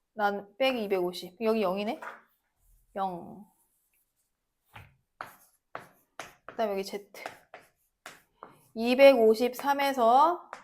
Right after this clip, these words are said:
이백오십을 빼고, 자, 여기서 시그마가 얼마가 나올까? 표준 편차가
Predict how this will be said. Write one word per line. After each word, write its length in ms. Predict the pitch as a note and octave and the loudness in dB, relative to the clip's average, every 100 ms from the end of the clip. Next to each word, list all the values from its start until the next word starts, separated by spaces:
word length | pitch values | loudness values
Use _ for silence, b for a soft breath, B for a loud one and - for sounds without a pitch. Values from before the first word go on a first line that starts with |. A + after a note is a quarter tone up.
| - | -10
이백오십을 680 | A3 A3 G#3 G#3 G#3+ G#3 G3+ | 0 2 4 2 0 0 0
빼고, 640 | B3 B3+ D#4 F4 G4 - - - _ _ _ _ - - - _ _ _ - _ _ _ _ _ _ _ _ - - - _ _ _ _ _ _ _ _ _ _ _ _ _ _ - - - _ | 0 2 4 4 2 -4 -20 -20 _ _ _ _ -20 -20 -20 _ _ _ -20 _ _ _ _ _ _ _ _ -20 -20 -20 _ _ _ _ _ _ _ _ _ _ _ _ _ _ -20 -20 -20 _
자, 160 | - C4 | -2 4
여기서 240 | A#3 A#3+ | 4 4
시그마가 560 | B3 - G4 G#4 D#4+ A3+ | 0 0 0 0 0 0
얼마가 320 | F#3 F3+ G3 | 0 -2 -4
나올까? 460 | F#3 F3 - F#3+ - _ _ _ _ _ _ _ _ _ _ _ _ _ _ _ - - - - _ _ _ _ _ _ _ _ - - _ - - _ - - _ | -6 -8 -10 -18 -20 _ _ _ _ _ _ _ _ _ _ _ _ _ _ _ -8 -8 -10 -20 _ _ _ _ _ _ _ _ -20 -20 _ -20 -20 _ -20 -20 _
표준 220 | D#4 D4 | -8 -8
편차가 640 | C4+ G#3+ F#3+ G3+ C4 F#4+ | -10 -12 -14 -6 -6 -6